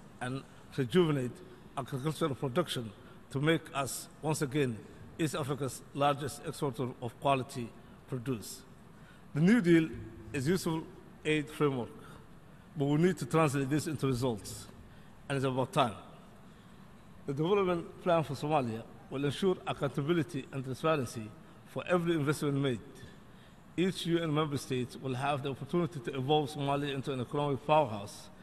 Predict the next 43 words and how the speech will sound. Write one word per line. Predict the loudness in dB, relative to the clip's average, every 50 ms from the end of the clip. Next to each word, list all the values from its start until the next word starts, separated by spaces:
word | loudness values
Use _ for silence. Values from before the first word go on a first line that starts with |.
| -20 -20 -20 -20 -20 -20 -20 -20 -8 -2
and | 0 0
a | 0
future | 2 0 -2 0 -2 -2
trading | 0 0 0 0 0 -2 -2 -2
partner. | -2 -2 -2 -2 -4 -8 -12 -14 -16 -18 -18 -18 -18 -18 -18 -18 -20 -20 -20 -20 -20 -20 -18 -10 -6
The | -6 -6
plan | 0 4 4 4 6 4 2 -2 -4 -6 -12 -16 -18 -18 -12 -6
will | -4 -4 -4
share | -4 0 2 4 4 4 4 2 -2 -10 -6 -4
with | -4 -2
all | 0 0 0 0
of | 0 0
you | 0 0 0
in | 0 0 0
due | 0 0
course. | -2 -2 -4 -6 -6 -6 -12 -16 -18 -18 -18 -20 -20 -20 -20 -20 -20 -20 -20 -20 -20 -14 -14
Mister | -12 -12 -2
President, | 4 4 6 6 6 6 4 2 0 -6 -10 -8 -4 -2
honorable | -2 0 0 -2
delegates, | 0 2 2 2 2 2 0 -2 -2 -2
ladies | 0 0 0 0
and | 0 -2 0
gentlemen, | -2 -2 0 0 -2 -2 -4 -6 -8 -10 -14 -18 -20 -20 -20 -20 -20 -20 -18 -4 0
we | 2 2
are | 2
grateful | 2 4 4 4 4 4 0 0 0 -2 -8 -14 -14 -8
to | -4 -2
you | 2 4 4 4 2
for | 0 -4 -4
supporting | -4 -4 -4 -2 -2 -2 -2 -2
us | -2 -4 -4 -6 -4 -2
over | -2 -2 0
the | -2
last | 0 0 0 0 -2 -4 -6
two | -2 0 0
and | 0 2
a | 0
half | 0 0 -2 -6 -6 -4
decades. | -4 -4 -2 -2 -6 -6 -6 -10 -14 -14 -16 -18 -20 -20 -20 -20 -20 -20 -20 -20 -20 0
Thank | 2 2 2 4 4
you | 2 2 2 2
for | 0 -2 0 2
welcoming | 4 2 4 4 2 2 2 0 -2